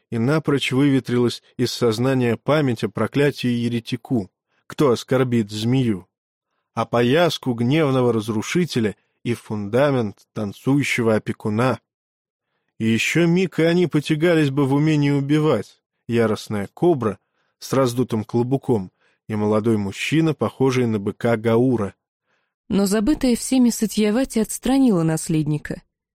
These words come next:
Speaker 2: Вернее, попыталась отстранить, А когда тот даже не пошевелился, просто обошла его сбоку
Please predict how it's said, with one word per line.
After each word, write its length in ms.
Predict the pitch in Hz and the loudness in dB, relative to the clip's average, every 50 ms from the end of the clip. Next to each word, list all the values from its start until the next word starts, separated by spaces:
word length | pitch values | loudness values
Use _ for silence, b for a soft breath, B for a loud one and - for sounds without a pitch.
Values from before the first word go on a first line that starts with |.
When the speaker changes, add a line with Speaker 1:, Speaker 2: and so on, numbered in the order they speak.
| _ _ _ | _ _ _
Speaker 2:
Вернее, 520 | - 160 165 170 160 175 202 233 233 233 208 | -2 0 0 0 2 2 2 4 4 2 2
попыталась 600 | 214 196 - 202 - - 277 269 226 190 - - | 0 -2 -2 -2 -2 0 0 0 0 0 0 -2
отстранить, 680 | 160 - - - - 160 165 160 156 147 - - - _ _ _ _ _ _ _ _ | -4 -6 -6 -4 -4 -2 0 0 -2 -2 -4 -10 -16 _ _ _ _ _ _ _ _
А 140 | - 175 175 | -4 -4 -2
когда 380 | - 180 175 170 170 214 240 240 | 0 0 -2 0 0 -2 -2 -2
тот 240 | - 208 190 165 160 | 0 -2 -2 -2 0
даже 240 | 180 202 202 214 | -2 0 2 2
не 140 | 202 190 180 | 2 2 2
пошевелился, 760 | 175 175 - - - 170 160 165 180 233 254 240 - - 190 | 0 -2 -2 -2 0 0 0 2 2 0 -2 -2 -2 -4 -4
просто 400 | 175 - 269 277 - - - 262 | -2 -2 -2 -2 -2 -2 -2 -2
обошла 380 | 254 196 208 196 - - 226 233 | 0 0 -2 -2 -2 -2 0 0
его 200 | 226 208 180 180 | 0 0 0 0
сбоку 540 | 170 170 165 185 254 247 - 269 254 240 | 0 0 0 0 -2 0 0 -2 -2 -2